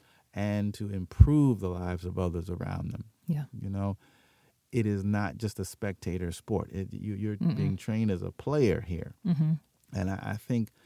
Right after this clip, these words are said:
Speaker 1: those, uh, organizations, those schools that do engage in theological, uh, courses, uh, on the inside are taking on a marvelous ministry where you are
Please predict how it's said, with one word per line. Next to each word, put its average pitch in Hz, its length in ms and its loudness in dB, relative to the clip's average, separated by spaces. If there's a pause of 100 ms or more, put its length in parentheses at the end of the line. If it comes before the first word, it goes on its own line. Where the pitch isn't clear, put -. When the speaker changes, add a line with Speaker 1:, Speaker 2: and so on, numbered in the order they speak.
(220)
Speaker 1:
those, 101 460 4
uh, - 340 -6
organizations, 104 720 4
those 90 180 2
schools 101 460 2
that 101 240 0
do 98 160 4
engage 95 640 2
in 95 320 2
theological, 90 760 -2 (100)
uh, 90 120 -2
courses, 95 600 -4
uh, - 300 -4
on 98 160 2
the 92 100 4
inside 92 640 0 (600)
are 95 420 -2
taking 101 300 -2
on 98 120 0
a 92 140 0 (180)
marvelous 98 720 0
ministry 87 600 -4
where 98 480 -2
you 101 340 -2
are 95 320 -2